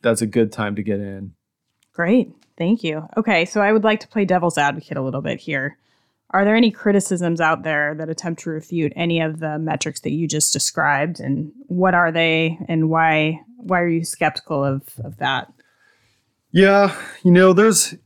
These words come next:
Speaker 1: every metric by itself has criticism. You know, another one that we use is the Case-Shiller Index, or the cape ratio,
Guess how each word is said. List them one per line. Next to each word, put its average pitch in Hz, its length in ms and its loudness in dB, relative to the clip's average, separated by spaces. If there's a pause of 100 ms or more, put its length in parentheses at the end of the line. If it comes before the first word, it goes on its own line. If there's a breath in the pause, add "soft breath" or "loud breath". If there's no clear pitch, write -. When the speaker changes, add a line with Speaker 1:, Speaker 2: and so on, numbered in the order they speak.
Speaker 1:
every 208 320 4
metric 156 720 4 (880)
by 147 220 4
itself 117 480 4
has 110 260 0
criticism. 101 840 -4
You 120 100 2
know, 123 200 6
another 151 360 4
one 147 240 4
that 131 80 4
we 120 140 4
use 110 500 2
is 113 300 -2
the 113 100 -2
Case-Shiller 110 640 0
Index, 101 400 -6
or 107 200 -4
the 98 120 -6
cape 113 340 -2
ratio, 101 640 -4